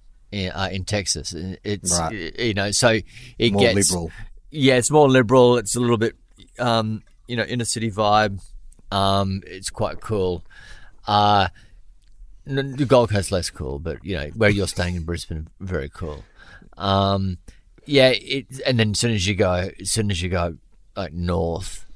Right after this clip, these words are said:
Speaker 1: um, it can get pretty, and inland, oh my God, it can get dodgy. Um, s-, so yeah, I, I, I wonder if that's the case, and I'm thinking on my feet that i-, if perhaps, you know, the, the stronger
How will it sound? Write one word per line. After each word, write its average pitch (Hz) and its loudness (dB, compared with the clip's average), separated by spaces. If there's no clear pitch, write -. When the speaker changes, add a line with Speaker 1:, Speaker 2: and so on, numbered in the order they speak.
Speaker 1:
um, 85 -4
it 78 -12
can 90 -6
get 82 -6
pretty, - -6
and 82 -2
inland, 76 -4
oh 87 -4
my 85 -6
God, 80 -4
it - -16
can 80 -10
get 78 -10
dodgy. 82 -8
Um, 110 2
s-, - -10
so 151 6
yeah, 147 2
I, 175 4
I, 185 2
I 170 2
wonder 185 4
if 147 2
that's 160 4
the 143 0
case, 131 2
and 127 0
I'm 120 -2
thinking 143 -4
on 135 -2
my 127 2
feet 120 2
that 120 2
i-, 117 -2
if 127 -4
perhaps, 117 0
you 135 -4
know, 110 6
the, 117 2
the 113 -2
stronger 110 2